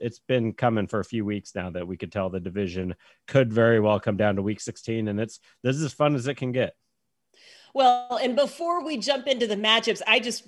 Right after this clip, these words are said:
Speaker 2: I just wanna say this. I am so glad that we do not tape this on Mondays, the day after games, because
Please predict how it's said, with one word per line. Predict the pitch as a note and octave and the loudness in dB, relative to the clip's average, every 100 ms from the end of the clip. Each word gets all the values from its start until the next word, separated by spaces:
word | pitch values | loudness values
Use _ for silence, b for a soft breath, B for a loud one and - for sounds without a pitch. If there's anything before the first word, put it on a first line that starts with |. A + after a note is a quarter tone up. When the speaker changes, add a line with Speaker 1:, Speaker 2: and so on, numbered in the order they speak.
| _ | _
Speaker 2:
I | G#3 G#3+ | 0 0
just | A3 G#3+ | 0 -4
wanna | B3 G#3+ | -2 -2
say | - G3+ | -2 -2
this. | E3+ E3+ D#3+ - | 0 -2 -2 2
I | A3+ | 2
am | D#4 D4 | 2 0
so | - - A3+ A3+ | -4 -4 0 0
glad | A#3 G3 F#3 F#3 G3 G3+ - D3+ | 0 0 2 2 0 -2 -12 -6
that | G#3+ F3+ | -6 -4
we | A3 | -6
do | G3+ A#3 | -6 -6
not | A3 G3+ - | -4 -6 -6
tape | - F#3 G3 - | -6 -4 -4 -6
this | G#3+ G#3 - - _ _ _ _ - | -6 -4 -8 -12 _ _ _ _ -2
on | G3+ F#3+ F#3 | 0 2 2
Mondays, | F3 F3+ F#3 F#3 F#3 | 2 2 2 0 -2
the | F3+ | -6
day | D#3 E3 D#3+ | -6 -2 -2
after | D#3 - D#3 | -2 -6 -8
games, | D3+ D3+ F#3 - - _ _ _ _ _ _ _ b b b | -6 -6 -8 -12 -18 _ _ _ _ _ _ _ b b b
because | B3+ E4 | -2 -2